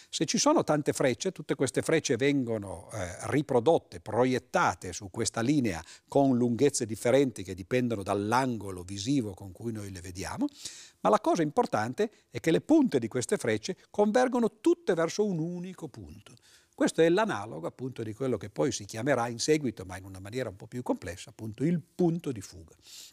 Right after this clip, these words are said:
Supponiamo ora invece di voler fare una rappresentazione, però questa volta non più su una retta, che sarebbe l'analogo unidimensionale di un piano, che è il piano della pittura, bensì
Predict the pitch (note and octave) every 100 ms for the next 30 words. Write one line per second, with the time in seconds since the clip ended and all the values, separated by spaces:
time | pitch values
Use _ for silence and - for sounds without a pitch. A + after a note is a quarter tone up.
0 | - _ _ _ _ _ - F3 F4 C#4+
1 | E3+ F3 D3+ B2+ C#3+ C#3 - - - _
2 | - C3 C#3 C3+ - E3+ C#3+ - E3 C#3
3 | B2+ - C3+ B2+ A#2+ A#2 - G#2 A#2+ F3+
4 | - _ _ _ - A#3 B3 F#3 D#3+ G3
5 | A#3 F#3 D3+ E3 D3 D4 B3+ D3+ A#2+ G#2+
6 | B2+ - - E2 _ _ _ _ _ _
7 | _ - G#2+ G2+ A2 G#2+ G2+ A2+ A2+ G#2+
8 | G#2+ B2 C#3+ A#2+ A#2 A2 A2+ A2+ G#2+ B2
9 | A#2 F#2+ G#2+ G2+ A2+ E2 F2+ F#2 - -
10 | G2 F#2+ - G#2+ A2 G#2+ G2 G#2 G#2 G2+
11 | F#2+ F#2 A#2+ A2 A#2 E2+ - _ _ -
12 | F3+ B3+ - D#4